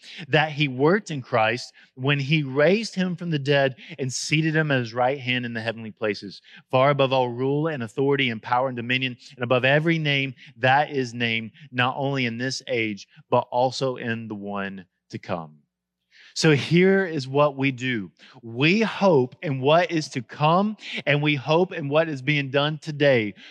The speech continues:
because Christ has saved us so we can spend eternity with him,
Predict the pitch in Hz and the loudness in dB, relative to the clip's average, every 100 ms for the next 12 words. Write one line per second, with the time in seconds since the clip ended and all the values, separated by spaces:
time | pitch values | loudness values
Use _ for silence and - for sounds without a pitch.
0 | - 131 165 147 - 156 196 - 143 - | -6 0 0 -2 0 2 2 0 -8 -8
1 | - 165 180 180 202 190 - - - 143 | -2 2 2 2 0 -2 -14 -20 -2 2
2 | 160 165 - 165 143 139 165 170 160 135 | 2 0 -4 -4 -4 -2 -4 0 2 2
3 | 120 156 180 180 | 2 2 2 0